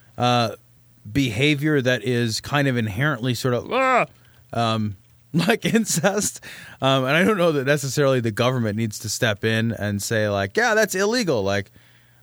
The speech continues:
why? Is, it's not, it's not like there's, like, some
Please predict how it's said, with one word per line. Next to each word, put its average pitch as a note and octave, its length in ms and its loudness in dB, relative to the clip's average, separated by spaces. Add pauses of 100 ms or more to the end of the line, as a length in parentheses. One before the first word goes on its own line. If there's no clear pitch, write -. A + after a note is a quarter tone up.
why? A#2+ 540 0
Is, C3+ 240 0
it's D3+ 200 0
not, D#3+ 260 2
it's D3+ 280 -2
not G3+ 100 4
like E3+ 220 -2
there's, D#3 300 2
like, C3 280 2 (720)
some C3+ 500 0